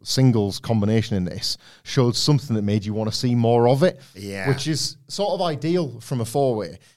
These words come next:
Speaker 1: Um, Okada got to be a nice greatest hits package of Okada for one night only in a four-way.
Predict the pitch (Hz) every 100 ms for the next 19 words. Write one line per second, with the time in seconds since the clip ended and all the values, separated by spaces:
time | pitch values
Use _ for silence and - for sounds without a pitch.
0 | _ 120 123 123 123 131 127 147 147 143
1 | 147 135 139 _ _ _ 151 - 151 135
2 | 139 143 135 - 127 123 120 120 127 131
3 | 143 139 - 135 120 143 120 - 135 131
4 | 127 117 120 117 113 120 113 113 113 -
5 | - 113 110 120 117 113 104 113 107 104
6 | 98 - 147 147 131 110 107 107